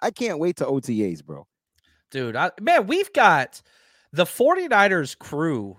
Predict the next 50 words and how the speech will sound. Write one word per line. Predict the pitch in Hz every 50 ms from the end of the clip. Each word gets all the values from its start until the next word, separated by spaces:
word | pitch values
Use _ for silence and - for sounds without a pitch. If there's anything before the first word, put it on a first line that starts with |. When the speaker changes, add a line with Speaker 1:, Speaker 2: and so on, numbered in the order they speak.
| _ -
Speaker 2:
is | - 143 135 135
in | 160 - 156 175 220 269 285
the | 254 160
building. | 123 - 131 135 147 123 104 101
Trainwreck, | - - - 190 196 208 202 202 196 196 196
shout | - - 180 175 170
out | 160 156 151 -
to | -
you, | 131 127 135 131
man. | 135 131 131
Appreciate | 123 - 151 143 - 139 120
it. |
He's | 139 170 165
helping | - 180 165 - 170 156
us | 147 139 -
with | - 107 - -
draft | - 139 147 160 160 160 - -
work. | 156 160 160 156 156 151 - _ _ _ _ _ _ -
Um, | 127 127 131 127 127 123 120 117 113 107 - _ _ _ -
w-, | - 127 - 151
we've | 143 196 233 220
got | - 208 180 165 147 - _ _ - - _
Para. | - - 190 190 190 196 190 190 190 185 _ _ - 131
We've | 139 165 156 -
got | - 185 180 156 151 147
Juan | 147 175 196 226 240 262 247
Solis. | - - - - 220 208 214 240 269 294 339 392 - - - - _ _ _ -
Look | 214 208
at | 202 180
this. | 180 165 151
Speaker 1:
Juan | 175 214 202
Speaker 2:
Two | 196
of | 185
Speaker 1:
is | -
Speaker 2:
the | 175
Speaker 1:
in | 180
the | 170
Speaker 2:
best | 175 170 170 - 165
in | 160
the | 175
Speaker 1:
building. | 175 175 156 147
Speaker 2:
business. | 151 139 131 165 170 180 -
The | - 202 131
Speaker 1:
Superstar. | 127 151 135 143
Speaker 2:
man. | 151 160 185 220 277 330 359 359 349 _ - 170 - _ - 170 151
Speaker 1:
<laughs> |
Speaker 2:
Dude, | - 151 139 123 123
I | 135
love | 131 117 113 110 104
Juan. | 101 107 104 101 98 98